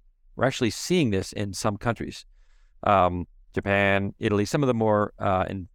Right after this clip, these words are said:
developed countries, women just have decided they don't wanna have children or as many children.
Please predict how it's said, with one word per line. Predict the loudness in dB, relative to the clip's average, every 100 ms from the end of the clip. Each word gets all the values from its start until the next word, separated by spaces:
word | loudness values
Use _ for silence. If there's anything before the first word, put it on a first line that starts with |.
| _ _ _
developed | -2 2 2 2
countries, | -2 -4 -2 -4 -4 -12 _ _ _ -10
women | -2 0 0
just | -2 -2
have | -2 -4
decided | -2 0 2 0
they | 0
don't | 0 -2
wanna | -2 -2
have | 0 0 0 -6 _ _ _ -8
children | -2 -2 -2 -2
or | 0
as | 0
many | 0 -2 -4
children. | -6 -10 -10